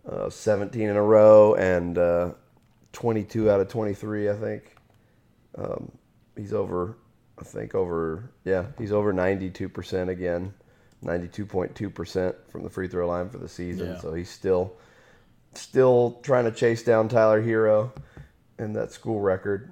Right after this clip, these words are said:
Speaker 1: But, um, those were big things. And then I thought, um, Tyrese Maxey played another, like, really complete game
Speaker 2: Yes, he did.
Speaker 1: for Kentucky, and I think he's had a few of those lately where you just look and go, he, he did ev-, a little bit of everything.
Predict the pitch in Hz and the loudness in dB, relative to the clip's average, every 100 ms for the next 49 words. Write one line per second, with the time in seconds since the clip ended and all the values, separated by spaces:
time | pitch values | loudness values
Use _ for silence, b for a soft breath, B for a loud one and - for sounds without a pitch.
0 | - - 95 - - 92 95 - 120 139 | -20 -8 -8 -6 -4 -4 -4 -2 4 4
1 | 135 117 123 120 127 123 120 107 110 110 | 2 0 0 0 0 2 0 -2 -2 -2
2 | 107 107 104 - - _ _ _ _ 95 | -2 0 0 -2 -8 _ _ _ _ -8
3 | 87 85 85 98 _ _ _ - 113 104 | -6 -6 -10 -14 _ _ _ -6 0 0
4 | 98 - 76 92 85 80 87 87 85 85 | -2 -6 -6 -6 -8 -6 -2 -2 -2 -6
5 | 87 90 85 82 80 - - 82 87 87 | -6 -6 -6 -6 -8 -8 -10 -10 -8 -10
6 | 78 73 95 98 92 82 82 82 87 _ | -14 -12 -12 -10 -8 -6 -6 -8 -12 _
7 | _ _ _ 107 98 101 104 104 101 98 | _ _ _ -16 -12 -12 -12 -14 -12 -12
8 | 87 95 90 85 90 87 85 82 82 80 | -6 -6 -4 -4 -2 -2 -4 -6 -6 -8
9 | 90 87 90 90 80 - 90 90 98 98 | -12 -12 -6 -4 -4 -8 -8 -4 -4 -4
10 | 98 95 101 101 107 b b b b b | -2 -4 -4 -10 -12 b b b b b
11 | b _ - 85 85 82 80 - 87 87 | b _ -8 -4 -4 -6 -12 -8 -6 -6
12 | 80 80 82 82 87 98 90 - 101 95 | -8 -6 -2 -2 -2 -8 -12 -10 -8 -2
13 | 87 80 82 - 87 87 78 73 85 101 | -2 0 -2 -4 -4 -4 -4 -6 -4 -4
14 | 76 53 69 | -6 -12 -18